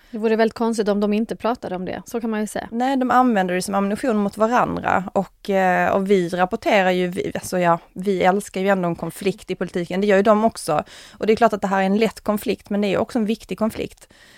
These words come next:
Speaker 2: Så att det är klart att det kan bli mycket.
Speaker 1: Och en som verkar hålla med Cassandra om att det pratas för mycket om vem som vill leka med vem är ju Centerpartiets partiledare Elisabeth Thand Ringqvist. Så här pratade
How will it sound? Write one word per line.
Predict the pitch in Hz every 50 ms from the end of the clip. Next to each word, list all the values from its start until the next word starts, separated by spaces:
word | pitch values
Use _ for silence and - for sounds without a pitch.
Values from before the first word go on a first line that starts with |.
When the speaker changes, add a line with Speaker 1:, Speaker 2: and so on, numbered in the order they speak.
| - _
Speaker 2:
Så | - -
att | 214 - - - -
det | 214 220
är | 214 208
klart | - 226 220 -
att | 196 -
det | 202
kan | 190 - 190 190 190
bli | 202 196 190 175 170 165 170 180 175 175
mycket. | 185 185 185 - - _ _ - - - - - _ _ _ _ _ _ _ _ - -
Speaker 1:
Och | - - - -
en | 277 285 -
som | - 269
verkar | 269 269 - 277
hålla | 247 285 277 269
med | 285 285 302 320 339 330
Cassandra | - - 330 294 - - 311 302 302 285 220 208 196 196
om | 196 196 196 190
att | 185 185 180 - -
det | - 190 208
pratas | - - 214 202 - 202 - -
för | - 233
mycket | 233 262 247 - -
om | 208 196 196
vem | 196 185 180 180
som | - 190
vill | 190 190 190
leka | 190 180 - 185
med | 185 190 185
vem | 185 190 175 175 190 185 - -
är | - 247 247
ju | 262 262 269
Centerpartiets | - - 277 269 254 - - - 185 - 196 190 - -
partiledare | - 247 247 - 277 262 233 202 190 196 190 196
Elisabeth | 196 - 226 233 233 240 233 - 202 190 190 190 - -
Thand | _ - - 208 185 180 185 185 196 - _ _ - _ _ _
Ringqvist. | - 214 240 254 285 311 320 302 - - 196 - 196 - - -
Så | - - 247
här | 226 254 302 311 320 269 -
pratade | - - 262 262 254 - 294 277 302